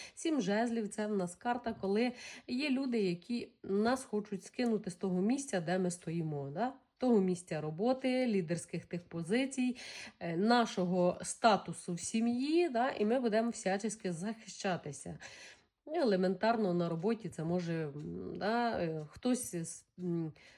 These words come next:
колег, да, може сказати, що ви не варті того місця роботи, що це не ваше місце. Да? Тобто будуть якось сумніватися, щось будуть говорити, і вам треба себе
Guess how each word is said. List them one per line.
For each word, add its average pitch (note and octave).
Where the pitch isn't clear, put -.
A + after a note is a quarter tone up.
колег, F#3
да, C4
може C#4
сказати, A3+
що F#3+
ви G#3+
не A3
варті E3+
того E3+
місця E3
роботи, D#3
що -
це A#3+
не G#3
ваше D#3
місце. D#3
Да? A3+
Тобто G3
будуть G3+
якось E3+
сумніватися, C#4
щось G#3+
будуть F3+
говорити, C4
і F3+
вам A3+
треба G3
себе D#3+